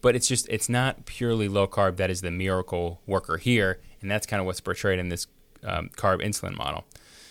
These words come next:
There was another study, uh, very similar, where they admitted twenty adults to a metabolic ward. Again, that's where they're kept under supervision. This is not meal, this is not surveys.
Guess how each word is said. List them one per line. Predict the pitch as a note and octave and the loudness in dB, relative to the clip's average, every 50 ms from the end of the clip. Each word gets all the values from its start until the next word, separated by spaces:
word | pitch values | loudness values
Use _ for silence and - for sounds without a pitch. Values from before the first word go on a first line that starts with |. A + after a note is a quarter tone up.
| - _ _ _ - | -20 _ _ _ 4
There | B2 A#2+ | 6 8
was | A#2 A2+ A2 | 8 8 6
another | - F#2+ G#2 G#2+ A2 B2+ D3+ D3+ D3+ C3 | 4 0 0 2 2 4 4 4 2 0
study, | - - - A2+ G#2 F#2+ F#2+ G2 A#2+ B2 G#2+ - - A#3 C4 C4 - _ _ _ _ _ _ _ _ - - - | 0 2 4 4 6 6 4 2 0 -2 -4 -8 -18 -20 -20 -20 -20 _ _ _ _ _ _ _ _ -20 -10 -4
uh, | G2+ G#2 G2 G2 | -2 0 2 2
very | F#2+ G2 A2+ B2+ C3 | 2 4 4 4 4
similar, | - - B2+ G#2+ G2 G#2+ A#2+ B2+ | 4 2 2 2 2 2 2 2
where | A#2+ A2+ G#2+ | 4 2 4
they | G2+ G#2 G2 F#2+ - | 4 4 2 2 2
admitted | G#2 G#2 G2+ G#2+ G#2 G2+ G2 F#2+ - - - | 0 0 2 2 2 2 0 -2 -4 -12 -12
twenty | - - C3 C3+ C3 A2+ | -6 -2 0 2 2 2
adults | G2+ F#2 F#2+ F2+ F#2 G#2 - - | 4 4 4 4 4 2 0 -4
to | - - G2 | -2 -2 0
a | F2+ | 0
metabolic | F2+ F2+ F#2 F2+ F2 F2 F#2+ G#2+ - - | 2 0 0 2 2 2 2 2 0 -2
ward. | F2+ E2+ E2+ F2 G2+ G2+ - - - - - - - | 0 0 2 2 0 -2 -4 -12 -20 -20 -20 -14 -8
Again, | - G#2+ G2+ F#2 F2 | -2 -2 -2 0 0
that's | E2+ F2+ - - | -2 -4 -2 -2
where | G#2 G2 | -2 0
they're | F2+ F2+ F2 | 0 0 -2
kept | - - - A2+ A2+ - - - - | -4 -4 0 0 0 0 -2 -8 -4
under | G#2+ G#2+ G#2 G2+ | -2 0 0 0
supervision. | - - G#2 - G2 F#2 F#2 F#2+ F#2 F#2+ F#2 G2 F#2+ F#2 F2+ F2+ - _ - - | -2 -4 -2 -2 -2 0 2 2 2 2 0 -2 -2 -4 -6 -8 -12 _ -10 -8
This | G2 - | -6 -6
is | - F#2 - | -6 -6 -2
not | G2 G2 G#2 G#2 - - - | 0 0 0 0 -2 -4 -4
meal, | G2+ G2+ G2+ G#2+ - - | -2 0 2 0 0 -2
this | - G#2 G2 G#2 | -4 -6 -4 -2
is | G#2 | 0
not | G#2 A2 - | 0 0 2
surveys. | - - - A2 G2+ G2+ G#2 G2+ G2+ G2 G2+ G2+ G2+ - | 0 0 2 2 2 2 4 4 4 4 2 0 -2 -6